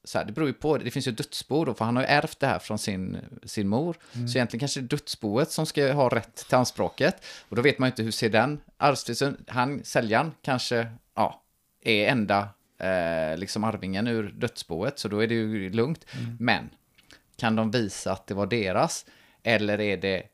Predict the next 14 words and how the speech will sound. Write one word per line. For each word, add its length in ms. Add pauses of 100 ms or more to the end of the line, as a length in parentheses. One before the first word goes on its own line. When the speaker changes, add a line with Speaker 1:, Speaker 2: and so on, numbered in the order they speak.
(360)
Speaker 1:
tidigare, 760
Speaker 2:
Ännu 240
tidigare, 340
ja. 120
Speaker 1:
t-, 220
tidigare 340
husägare? 600 (160)
Och 300 (140)
kan 140
man 100
då 120
få 180
reda, 420
ta, 180